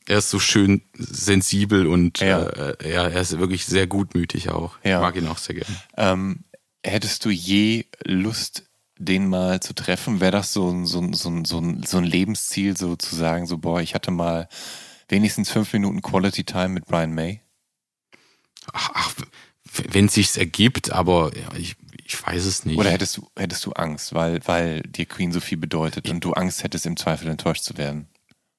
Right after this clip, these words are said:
Speaker 1: Nein, ich, <laughs> oh Gott.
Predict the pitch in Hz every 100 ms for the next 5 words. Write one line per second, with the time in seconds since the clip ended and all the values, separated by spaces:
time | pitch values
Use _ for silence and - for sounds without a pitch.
0 | _ _ _ _ - 78 78 80 87 78
1 | - - 85 - - - - _ _ -
2 | - - 160 131 - - _ _ _ _
3 | _ _ - 85 82 92 87 -